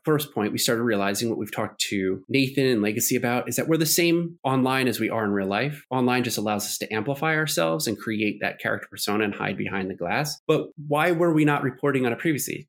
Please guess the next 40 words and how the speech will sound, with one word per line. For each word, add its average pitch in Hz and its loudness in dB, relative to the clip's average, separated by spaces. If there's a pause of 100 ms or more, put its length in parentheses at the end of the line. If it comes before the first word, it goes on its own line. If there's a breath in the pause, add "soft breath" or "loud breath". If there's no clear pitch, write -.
(120)
Just 139 0
because 156 2
we 123 0
created 113 0
different 147 -2
media 120 2
on 95 0
the 104 2
internet 110 -2
doesn't 120 0
mean 131 2
we 123 2
shouldn't 117 0
be 110 -4
talking 110 -2
about 107 2
it 104 -6
to - -4
the 85 -2
public. 147 0
And 160 4
I 180 4
think 202 2
that 226 4
was 214 2
a 160 -2
bit 151 2
of 135 0
disservice 123 2
in 117 2
the 104 2
early 110 -2
twenty 110 -4
tens 135 -2
that 135 -4
we 139 0
were 131 -2
just - -2
simply 143 0
saying, 127 0